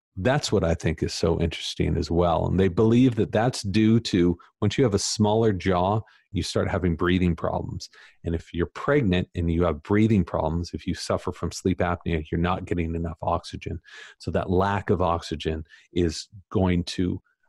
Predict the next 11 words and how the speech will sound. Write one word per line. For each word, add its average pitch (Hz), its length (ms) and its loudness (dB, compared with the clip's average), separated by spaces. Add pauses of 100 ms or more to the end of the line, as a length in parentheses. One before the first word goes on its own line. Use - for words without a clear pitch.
(160)
not 98 380 0
allow 87 680 2
your 85 200 -8
fetus - 580 0
to - 120 -4
develop 87 540 -2
in 85 120 -6
all 82 260 -2
the 85 100 -2
right 78 320 -2
ways. - 460 -6